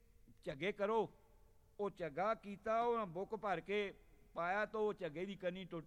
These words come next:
ਛੁੱਟ ਗਈ, ਤਾਂ ਗੁੜ, ਉਹ ਦਾਦੇ ਮੰਗਾਉਣਿਆਂ ਤੇ ਤੋਂ ਕਹਿੰਦੇ ਚੱਜ ਨਾਲ ਫੜ ਵੀ ਨਹੀਂ ਹੋਇਆ। ਉਹ ਮਾਤਾ ਜੀ ਉਹ ਦਰਸ਼ਨ ਨਹੀਂ ਕਰਾਉਂਦੇ ਸਤਿਗੁਰੂ ਜੀ ਦੇ। ਤੇ ਸਤਿਗੁਰੂ ਹਰੀ ਸਿੰਘ ਵੱਲੋਂ ਸਿੱਖ ਭੱਜਿਆ ਗਿਆ। ਕਹਿੰਦੇ,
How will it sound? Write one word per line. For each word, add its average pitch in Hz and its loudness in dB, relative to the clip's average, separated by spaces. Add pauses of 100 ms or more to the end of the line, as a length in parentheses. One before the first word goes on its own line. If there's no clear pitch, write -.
(140)
ਛੁੱਟ 156 -4
ਗਈ, 185 -2
ਤਾਂ 185 -4 (100)
ਗੁੜ, 151 -6 (340)
ਉਹ 202 -2
ਦਾਦੇ 175 4
ਮੰਗਾਉਣਿਆਂ 208 0
ਤੇ 214 -4
ਤੋਂ 208 -6
ਕਹਿੰਦੇ 208 -6
ਚੱਜ 185 -4
ਨਾਲ 202 -6
ਫੜ 170 -4
ਵੀ 214 -8
ਨਹੀਂ 226 -4
ਹੋਇਆ। 208 -2 (680)
ਉਹ 311 4
ਮਾਤਾ 240 0
ਜੀ 240 -2
ਉਹ 220 4
ਦਰਸ਼ਨ 190 0
ਨਹੀਂ 247 -4
ਕਰਾਉਂਦੇ 233 0 (600)
ਸਤਿਗੁਰੂ 196 -2
ਜੀ 214 -2
ਦੇ। 214 2 (1160)
ਤੇ 208 2
ਸਤਿਗੁਰੂ 190 -2
ਹਰੀ 185 0
ਸਿੰਘ 208 -4
ਵੱਲੋਂ 180 -4 (520)
ਸਿੱਖ - -6
ਭੱਜਿਆ 147 -2
ਗਿਆ। 175 -2
ਕਹਿੰਦੇ, 202 -4